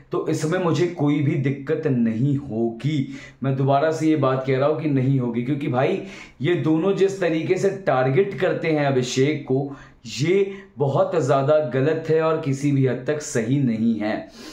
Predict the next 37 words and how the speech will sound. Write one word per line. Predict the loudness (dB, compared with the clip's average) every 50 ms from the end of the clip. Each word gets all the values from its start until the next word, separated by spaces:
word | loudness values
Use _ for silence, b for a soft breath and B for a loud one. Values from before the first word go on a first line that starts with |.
| B B -6
क्योंकि | -6 -4 0 0 0 0 0 -4 -8 -12 -18 -20 -20 _ _ _ _ _ _ _ _ _ _ _ _ _ _ -8 _
अभिषेक | -2 0 0 0 0 0 0 0 0 0 0 -2
हमेशा | 0 2 2 2 2 2 2 2 2 2 2
से | 2 0 -2 -2 -2 B B B B B B
अपनी | -4 -2 0 2 2 2
dignity, | 2 0 0 0 0 2 0 0 0 -2
अपनी | -2 -2 -2 -2 -2 0
dignity | 2 2 2 2 2 0 0 0 0 2
maintain | 2 2 2 0 0 0 0 0
करने | 0 0 0 0 0
की | 0
कोशिश | -2 -2 -2 -2 -2 -2 -4 -2 -2
करते | -2 -2 -2 -2 -2
हैं, | 0 0
लेकिन | 0 -2 -2 0
ये | 0 0 0
दो | 0 -2 0 2 2 2 0 -2 B B B B B B -2
ऐसे | 0 0 0 0 0 2 2 2
लोग | 2 2 2 4 4 4 4 2
हैं | 0 0 -2 -2 -4 B B B B B B B -14
जो | -6 -4 -4 -2 -2
कि | -2 0
भाई | 2 2 2 2 2
बार-बार | 0 0 2 2 2 2 2 2 2 2 2 2 2
उनको | 0 0 0 0 0
target | 0 2 2 2 2 0 0 0 0
करने | 0 0 0 0 0 0
की | 0
कोशिश | 0 0 -2 -2 -4 -4 -4
करते | -2 -2 -2 -2 -2 -2
हैं, | -2 0
बार-बार | 2 2 2 2 2 0 0
उनका | 0 0 0 -2 -2
patience | -2 -2 -4 -4 -2 -2 -4 -4 -4 -4
test | -6 -6 -6 -6
करते | -6 -6 -6 -6 -8 -10
हैं। | -10 -12 B